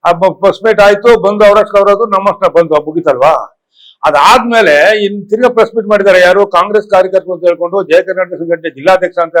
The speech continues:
ಏನೊಬ್ಬ ಮಗಸಾಪುರ ದೊಡ್ಡಿ ರವಿ ಅವ್ರು ಹೇಳ್ತಾರೆ, "ಇವರೆಲ್ಲ ರೋಲ್ ಕಾಲ್ನವರು" ಅಂತ ಹೇಳ್ತಾರೆ.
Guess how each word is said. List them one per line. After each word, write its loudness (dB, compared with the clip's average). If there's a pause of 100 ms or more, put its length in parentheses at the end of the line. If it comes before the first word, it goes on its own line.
(160)
ಏನೊಬ್ಬ -8 (920)
ಮಗಸಾಪುರ 0
ದೊಡ್ಡಿ 2
ರವಿ -2 (500)
ಅವ್ರು 2
ಹೇಳ್ತಾರೆ, 4
"ಇವರೆಲ್ಲ 2
ರೋಲ್ 2
ಕಾಲ್ನವರು" 4
ಅಂತ -6
ಹೇಳ್ತಾರೆ. -2